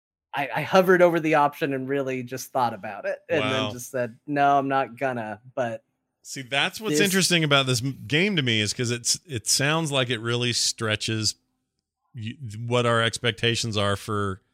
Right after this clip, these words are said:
Speaker 2: dialogue trees and R P G elements and skill checks and stuff like that.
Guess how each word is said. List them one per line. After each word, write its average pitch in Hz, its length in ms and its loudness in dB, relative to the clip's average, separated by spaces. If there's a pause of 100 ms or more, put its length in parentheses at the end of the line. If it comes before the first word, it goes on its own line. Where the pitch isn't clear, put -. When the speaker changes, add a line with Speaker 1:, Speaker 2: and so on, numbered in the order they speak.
(500)
Speaker 2:
dialogue 117 480 2
trees 110 540 -2
and 92 520 -6 (140)
R 107 180 -4
P 113 180 -4
G 107 240 0
elements 104 680 -2
and 98 260 -4
skill 104 300 0
checks - 380 -4
and 90 100 -8
stuff - 260 -6
like 82 200 -10
that. 76 260 -12